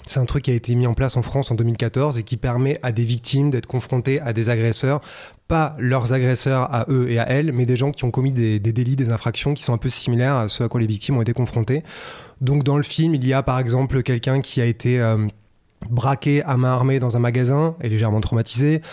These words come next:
Un homme qui a été, euh, chez lui, il y a eu un, un braquage aussi, donc les gens sont rentrés dans la nuit, l'ont attaché et tout ça. Euh, il y a une femme qui a été, euh, mise à terre dans la rue parce qu'on lui a tiré son sac à main, donc elle a été tra-, traînée sur plusieurs mètres. Et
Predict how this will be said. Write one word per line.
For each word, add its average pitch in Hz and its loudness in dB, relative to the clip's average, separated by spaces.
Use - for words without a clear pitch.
Un 147 4
homme 151 2
qui 135 0
a - 4
été, 135 2
euh, 113 2
chez 123 0
lui, 120 2
il 131 2
y 117 2
a - 2
eu 113 2
un, 113 2
un 104 0
braquage 120 0
aussi, 123 0
donc 113 -2
les 123 2
gens 120 2
sont 117 -2
rentrés 113 -2
dans 117 0
la 113 2
nuit, 123 4
l'ont 113 2
attaché 113 0
et 110 0
tout 101 -6
ça. 135 0
Euh, 123 2
il 117 2
y 120 2
a - 2
une 120 2
femme 139 0
qui - -4
a 120 2
été, 127 2
euh, 104 0
mise 131 2
à 131 2
terre 143 -2
dans 117 0
la 117 2
rue 127 2
parce 123 -4
qu'on 123 -2
lui 113 2
a 110 0
tiré 123 0
son 123 0
sac 120 -2
à 123 2
main, 127 2
donc 117 0
elle 110 0
a 107 2
été 107 -2
tra-, - -4
traînée 127 -2
sur - -6
plusieurs 117 0
mètres. 127 0
Et 170 0